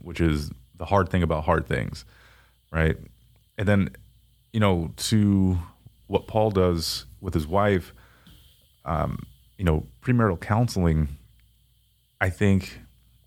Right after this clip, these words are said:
is necessary, number one. But, you know, going in, the, I think these are the types of things that need to be discussed,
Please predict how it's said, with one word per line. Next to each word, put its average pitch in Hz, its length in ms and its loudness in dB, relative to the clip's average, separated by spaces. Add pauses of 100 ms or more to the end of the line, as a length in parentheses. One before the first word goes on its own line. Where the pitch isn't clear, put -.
(140)
is 82 760 -2 (720)
necessary, 87 500 0
number 73 200 -2
one. 76 320 0 (640)
But, 87 300 -2 (920)
you 117 60 -8
know, 104 100 0
going 107 300 2
in, 98 440 0 (1400)
the, 120 360 0
I - 40 -8
think 123 180 0
these 135 180 2
are 147 80 2
the 127 100 -2
types - 260 -2
of 98 80 -4
things 98 280 0
that 92 160 2
need 87 140 2
to 80 60 -8
be 85 100 0
discussed, - 560 -6